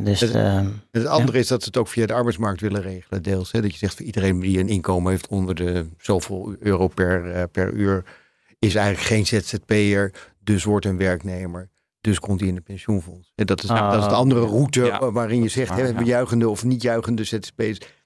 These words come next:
Speaker 2: De juichende Z Z P'ers, eh, de mensen die, eh,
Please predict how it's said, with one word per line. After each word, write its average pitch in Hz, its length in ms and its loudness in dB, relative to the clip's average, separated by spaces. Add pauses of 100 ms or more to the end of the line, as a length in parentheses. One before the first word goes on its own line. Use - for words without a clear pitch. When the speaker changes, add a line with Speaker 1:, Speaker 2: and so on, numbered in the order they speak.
(640)
Speaker 2:
De 107 200 -2
juichende 113 380 0
Z - 80 -2 (100)
Z - 120 -8 (100)
P'ers, 101 400 -2
eh, 104 60 -12 (120)
de 98 120 -10
mensen 98 340 -8
die, 92 260 -4
eh, 90 120 -2